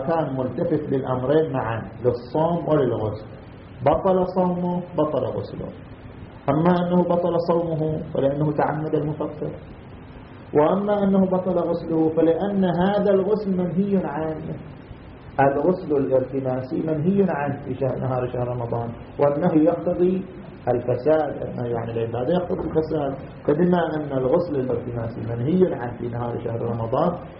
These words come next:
والنهي يقتضي الفساد، إذن غسله أيضًا باطل. وإن كان ناسيا لصومه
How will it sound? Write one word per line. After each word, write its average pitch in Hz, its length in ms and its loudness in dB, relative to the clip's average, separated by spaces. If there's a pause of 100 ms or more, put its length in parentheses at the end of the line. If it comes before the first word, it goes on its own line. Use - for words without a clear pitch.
(120)
والنهي 127 340 2
يقتضي 120 320 0
الفساد، 139 400 -2
إذن 107 260 -4
غسله 143 420 -2
أيضًا 151 320 -2 (680)
باطل. 104 580 -2 (3000)
وإن 190 400 4
كان 233 500 2
ناسيا 202 540 2
لصومه 170 1040 0